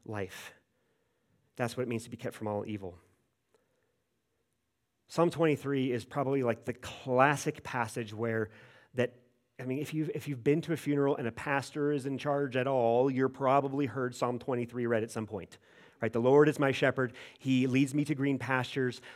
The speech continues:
Um, even though I walk through the valley of the shadow of death," right? To, to walk through the valley of the shadow of death, let's, like, let's actually, like, look at that phrase there. To walk through the valley of shadow of death,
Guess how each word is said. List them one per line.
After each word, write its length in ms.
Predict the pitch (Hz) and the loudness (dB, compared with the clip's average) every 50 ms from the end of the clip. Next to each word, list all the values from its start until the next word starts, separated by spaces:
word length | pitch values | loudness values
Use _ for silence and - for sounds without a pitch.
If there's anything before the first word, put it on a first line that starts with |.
| - - | -6 -2
Um, 200 | 143 127 - - - | -2 -2 -2 -2 0
even 320 | 165 170 180 175 196 190 | 0 4 4 4 4 6
though 180 | 151 160 160 175 | 6 6 6 6
I 140 | 165 135 | 6 4
walk 340 | 135 131 143 151 160 165 - | 4 8 8 10 10 8 6
through 140 | - 170 147 | 2 0 2
the 140 | 147 139 - - - - | 2 2 0 -2 -12 -16
valley 540 | - 120 139 135 139 151 165 175 180 180 190 | -2 4 6 8 10 10 8 8 8 6 6
of 160 | - 151 127 | 4 2 2
the 80 | 143 135 | 2 0
shadow 480 | - - - 151 151 156 156 151 151 156 | 2 4 4 6 6 6 6 6 4 4
of 320 | - 151 135 123 120 120 | 4 2 0 0 -2 0
death," 600 | 117 147 143 127 117 127 147 - - - - - - _ _ _ _ _ _ _ _ _ _ _ _ _ _ _ _ - | 2 4 4 4 4 2 0 -4 -10 -18 -20 -20 -20 _ _ _ _ _ _ _ _ _ _ _ _ _ _ _ _ -2
right? 160 | 131 131 - - | -2 -2 0 0
To, 120 | - 175 - - - _ - | -2 -2 -2 -4 -14 _ -8
to 80 | - 156 | -2 4
walk 300 | 143 185 226 277 269 - | 8 8 8 8 8 4
through 120 | - 262 | 2 4
the 100 | 220 202 | 4 4
valley 440 | 147 127 143 165 175 196 214 202 202 | 6 8 8 8 10 10 8 8 8
of 60 | 180 | 6
the 60 | 160 | 4
shadow 220 | 147 - 170 156 143 | 2 2 2 2 2
of 60 | 131 | 2
death, 140 | 131 120 - | 0 -4 -4
let's, 120 | 151 - | -4 -4
like, 120 | 196 156 - - | -6 -6 -4 -4
let's 160 | 151 151 - | -2 0 0
actually, 300 | 208 - - - 160 127 - - _ _ _ - | -2 -2 -2 -4 -4 -4 -6 -8 _ _ _ -6
like, 180 | 139 123 120 - | -4 -4 -4 -2
look 140 | 127 123 123 | -4 -2 -2
at 80 | 123 | 0
that 160 | 123 104 - - | -2 -2 -2 -6
phrase 420 | - - 123 113 101 95 92 - | -8 -8 -6 -6 -6 -6 -8 -8
there. 220 | - 101 92 90 - _ _ _ _ _ _ _ _ _ _ _ _ _ _ | -10 -10 -10 -12 -14 _ _ _ _ _ _ _ _ _ _ _ _ _ _
To 120 | - 151 147 | -8 -8 -6
walk 360 | 131 131 151 180 226 240 240 | -2 4 6 8 8 8 6
through 140 | - 233 196 | 2 -2 2
the 60 | 160 | 4
valley 260 | 165 156 156 156 147 | 4 6 6 6 4
of 80 | 135 - | 4 2
shadow 180 | - 135 131 | 0 -2 -2
of 80 | 123 117 | 0 0
death, 200 | 123 127 - | -2 -4 -4